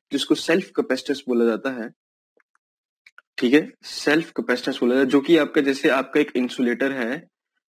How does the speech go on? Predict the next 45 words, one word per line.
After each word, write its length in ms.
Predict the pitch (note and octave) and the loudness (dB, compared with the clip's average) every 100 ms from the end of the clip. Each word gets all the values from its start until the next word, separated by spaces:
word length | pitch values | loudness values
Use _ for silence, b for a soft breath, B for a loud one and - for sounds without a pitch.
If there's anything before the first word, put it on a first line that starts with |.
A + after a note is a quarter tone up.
| _ | _
ठीक 160 | - A#2+ | -4 0
है, 160 | D3 - | 0 0
आपका 320 | A#2+ A#2+ C3 | -2 0 -2
इस 160 | B2 - | -2 0
तरह 160 | A#2+ | 0
से 140 | A#2+ B2 | 0 2
कोई 180 | A#2+ A#2 | 4 2
insulator 540 | A2+ A#2+ A#2 A#2 A2+ | 2 -2 0 0 0
है, 220 | A2 E3+ _ _ _ - | -4 -6 _ _ _ 0
तो 80 | C#3+ | 2
उसको 480 | C#3+ - F3+ F#3 - | 2 4 4 4 2
यहाँ 260 | C3 C3+ D#3 | 2 2 0
पे 200 | D3+ D3+ | 2 2
जोड़ने 380 | C3 C3 C3 C#3 | 4 4 4 0
के 140 | C3 | 0
लिए 140 | A#2 A#2 | 0 -2
क्या 160 | B2 | -4
किया 160 | A#2+ A#2+ | -4 -4
होता 140 | A2 | -2
है, 60 | B2 | 0
दो 120 | B2+ | 0
metallic 500 | C3 A#2+ A#2 A#2 - | 0 0 2 0 0
caps 340 | B2 A#2 - A#2+ | 0 0 -2 -4
लगाए 220 | G#2+ G2+ | -2 -2
होते 220 | G2 F#2+ | -6 -8
हैं। 80 | - _ b b - | -14 _ b b 2
तो 60 | D3 | 4
इन 120 | F#3+ | 6
मेटालिक 540 | F3+ D3+ C#3+ E3 E3 | 4 2 4 4 2
caps 280 | D3 C#3 - | 0 -2 0
के 100 | D3+ | 0
बीच 300 | C3+ D3+ - | 2 0 0
में 60 | C3 | 0
जो 100 | C#3 | 0
एक 160 | C3+ | 0
capacitance 480 | B2 B2+ B2+ C#3+ C3 | -4 -4 -4 -8 -6
form 220 | C3 B2 | -2 -2
हो 80 | B2 | 0
जाती 280 | A2+ - A2+ | -2 0 2
है, 140 | A2+ | 2
इसको 280 | C#3 C3 - | 0 -4 0
बोलते 220 | A#2+ A2+ | 2 2
हैं 80 | - | -2
self 200 | B2 B2+ | -2 -2
capacitance। 560 | - B2 G#2+ - D#3+ | 0 0 0 0 -2